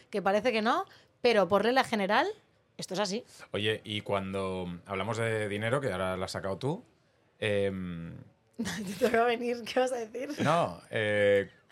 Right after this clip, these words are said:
Speaker 1: Esto
Speaker 2: tú
Speaker 1: no
Speaker 2: has
Speaker 1: es, esto no es
Speaker 2: empezado
Speaker 1: la resistencia, ¿eh?
Speaker 2: No, no, no. ¿Cuánto follas y cuánto, no, <laughs> y cuánto ganas? No.
Speaker 1: Follar
Speaker 2: Eh,
Speaker 1: poquito.
Speaker 2: ¿y ganar?
Speaker 1: Eh, ganar muchito, ma-, bastante más que follar, <laughs> la verdad.
Speaker 2: ¿Cuánto ha sido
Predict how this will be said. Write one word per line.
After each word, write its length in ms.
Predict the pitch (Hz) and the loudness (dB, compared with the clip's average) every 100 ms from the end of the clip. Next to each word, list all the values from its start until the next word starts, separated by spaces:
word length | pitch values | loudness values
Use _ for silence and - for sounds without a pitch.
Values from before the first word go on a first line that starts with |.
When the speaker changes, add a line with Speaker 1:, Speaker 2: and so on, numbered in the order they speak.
| - - - | -16 -16 -10
Speaker 1:
Esto 140 | 214 - | -4 2
Speaker 2:
tú 20 | |
Speaker 1:
no 60 | |
Speaker 2:
has 80 | 233 | 4
Speaker 1:
es, 40 | 269 | 6
esto 60 | |
no 60 | 254 | 6
es 60 | 254 | 8
Speaker 2:
empezado 160 | 330 | 6
Speaker 1:
la 100 | 320 | 6
resistencia, 640 | 294 262 233 220 202 190 226 | 4 2 0 -2 -2 -2 -2
¿eh? 60 | 311 | -2
Speaker 2:
No, 140 | 120 | -2
no, 100 | 113 | -2
no. 140 | 107 131 104 143 139 - _ _ _ - - | 0 2 2 -2 -8 -10 _ _ _ -12 0
¿Cuánto 280 | 143 190 | 2 4
follas 280 | 202 208 202 | 2 -2 0
y 60 | 165 | -2
cuánto, 300 | 156 151 - | -2 -2 -4
no, 120 | 135 170 262 | -4 0 2
<laughs> 200 | - 185 | 4 2
y 40 | |
cuánto 240 | 143 135 135 | 2 0 -2
ganas? 260 | 113 104 | -4 -6
No. 120 | 127 127 - - | -6 -6 -6 -14
Speaker 1:
Follar 300 | - 247 254 | -6 4 6
Speaker 2:
Eh, 20 | 254 | 6
Speaker 1:
poquito. 500 | 285 220 190 202 - - - | 4 0 -4 -4 -6 -12 -2
Speaker 2:
¿y 140 | 123 | 0
ganar? 360 | 107 117 196 262 - - - - - - - | 2 0 -2 -4 -16 -20 -20 -20 -20 -20 -2
Speaker 1:
Eh, 180 | 226 202 | 2 2
ganar 240 | 185 180 | 2 0
muchito, 480 | 226 - 175 247 330 - | -2 -4 -6 -6 -8 -6
ma-, 300 | 196 185 196 | -2 0 0
bastante 360 | 220 180 202 240 | -2 -2 -2 0
más 160 | 247 | 0
que 100 | - | 0
follar, 340 | 180 180 196 254 - _ _ _ _ - | -2 2 2 2 -4 _ _ _ _ -8
<laughs> 240 | 233 - 214 | -4 2 4
la 100 | 196 | 4
verdad. 300 | 185 190 254 - _ _ - | 2 0 -2 -6 _ _ 2
Speaker 2:
¿Cuánto 600 | 147 165 165 202 220 - _ - | 4 4 2 0 0 -10 _ -4
ha 100 | 131 | -4
sido 480 | - - 95 82 | -2 -6 -8 -8